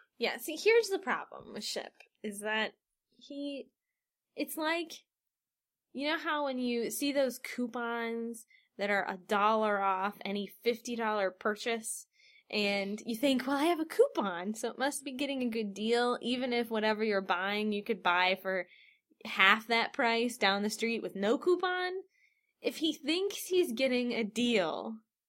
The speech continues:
he'll buy it, even if it's a game that he doesn't want to play. 'Cause my point was always, well, yes, yes, paying five dollars for crap is better than paying ten dollars for crap,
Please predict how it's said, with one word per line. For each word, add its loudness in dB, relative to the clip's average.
he'll -4
buy -6
it, -16
even 4
if 2
it's -2
a 0
game -4
that -4
he -4
doesn't 2
want 0
to -6
play. -4
'Cause -6
my 4
point -4
was -2
always, 0
well, 0
yes, 6
yes, 2
paying 0
five 6
dollars 6
for 2
crap 2
is 2
better 6
than -4
paying -6
ten 2
dollars 2
for -8
crap, -8